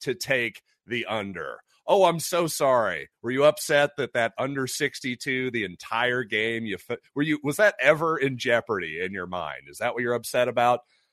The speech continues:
Oh, I'm sorry. I didn't exactly pick the <laughs> score right.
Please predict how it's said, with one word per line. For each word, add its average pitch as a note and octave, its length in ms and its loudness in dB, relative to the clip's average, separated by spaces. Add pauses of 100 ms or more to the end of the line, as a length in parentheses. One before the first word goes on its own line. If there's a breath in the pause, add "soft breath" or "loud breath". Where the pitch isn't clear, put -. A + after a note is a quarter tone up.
(120)
Oh, E3+ 100 6
I'm F3+ 120 2
sorry. D#3+ 280 6
I C#3+ 40 6
didn't D3 240 -2
exactly B2 880 -2
pick B2 300 -4
the B2+ 60 -10
<laughs> - 0 -
score B2+ 500 -2
right. B2+ 360 0